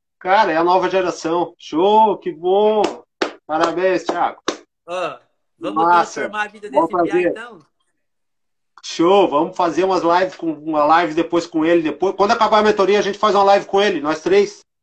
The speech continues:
Speaker 1: Pra ele
Speaker 2: Combinado,
Speaker 1: falar o que
Speaker 2: Thiago?
Speaker 1: mudou, né?
Speaker 2: Thiago, tá
Speaker 1: Ver os
Speaker 2: combinado aí? Acabou a mentoria.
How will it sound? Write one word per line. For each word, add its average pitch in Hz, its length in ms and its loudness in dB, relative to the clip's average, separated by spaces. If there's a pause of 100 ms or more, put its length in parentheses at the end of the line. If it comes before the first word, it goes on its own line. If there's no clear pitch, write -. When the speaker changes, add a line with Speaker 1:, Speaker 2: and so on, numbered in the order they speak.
(320)
Speaker 1:
Pra 151 80 0
ele 170 80 4
Speaker 2:
Combinado, 170 240 2
Speaker 1:
falar 180 160 4
o 165 80 -4
que 185 80 -4
Speaker 2:
Thiago? 175 220 -2
Speaker 1:
mudou, 202 320 2
né? 156 120 -4 (1400)
Speaker 2:
Thiago, 208 360 -12
tá - 120 -18
Speaker 1:
Ver 147 120 -2
os 170 100 2
Speaker 2:
combinado 196 360 -12
aí? 226 140 -16
Acabou 208 400 -18
a 226 60 -18
mentoria. 220 760 -18